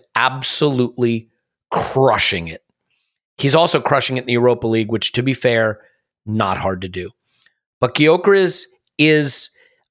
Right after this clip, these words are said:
I, I will tell you, the Disco boys and girls over in our Discord, like, they, they like him. I, I would be worried about bringing in a twenty or nineteen-year-old into this team playing this way, needing to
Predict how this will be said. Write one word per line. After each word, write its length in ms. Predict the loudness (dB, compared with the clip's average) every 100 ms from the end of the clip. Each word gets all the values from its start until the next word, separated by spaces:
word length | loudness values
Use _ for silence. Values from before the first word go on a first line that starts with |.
| -4
I, 80 | -2
I 80 | 0
will 100 | 2
tell 100 | 2
you, 60 |
the 80 | 2
Disco 320 | 2 2 2
boys 240 | 4 2 2
and 80 | 2
girls 260 | 2 2
over 140 | 2 2
in 40 |
our 80 | 2
Discord, 380 | 2 2 2 2
like, 180 | -2 -4 -12
they, 280 | -2 0 0
they 220 | -2 0
like 240 | 2 2 2
him. 220 | -2 -4 _ _ _ _ _ _ _ _ _ _ 0
I, 380 | 2 4 2 -4 -14 _
I 140 | 2 2
would 220 | 2 0
be 100 | 0
worried 560 | 4 4 4 2 -2 -12 _ _ _ _ _ _ _ _
about 340 | 2 4 4 0 -12 _ _ -6
bringing 440 | 0 4 4 4
in 160 | 4 2
a 40 |
twenty 480 | 2 2 2 2 2
or 220 | 2 2
nineteen-year-old 880 | 2 0 0 0 2 4 4 2 0
into 260 | -2 0
this 280 | 2 0 0
team 420 | 0 0 0 -2
playing 600 | -4 -2 0 2 0 -4
this 300 | 0 0 0
way, 440 | 2 2 2 -4 -12 -20 _ _ _ _ _ _ _ _ _ _
needing 400 | 0 2 4 2
to 280 | 2 2 0